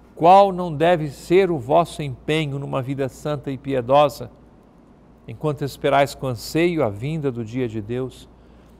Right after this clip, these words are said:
quando os céus em chama vão se derreter e os elementos consumidos pelo fogo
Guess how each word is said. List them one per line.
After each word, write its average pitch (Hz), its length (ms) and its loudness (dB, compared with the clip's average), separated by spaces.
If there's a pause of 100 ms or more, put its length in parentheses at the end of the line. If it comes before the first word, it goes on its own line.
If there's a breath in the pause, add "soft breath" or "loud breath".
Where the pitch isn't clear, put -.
(160)
quando 135 260 -4
os 123 180 -8
céus 147 320 4
em 139 120 -8
chama 147 400 -4
vão 131 160 -8
se 131 160 -12
derreter 127 580 -2
e 135 40 -4
os 120 120 -8
elementos 131 540 -6
consumidos 120 720 -12
pelo 117 220 -12
fogo 117 480 -10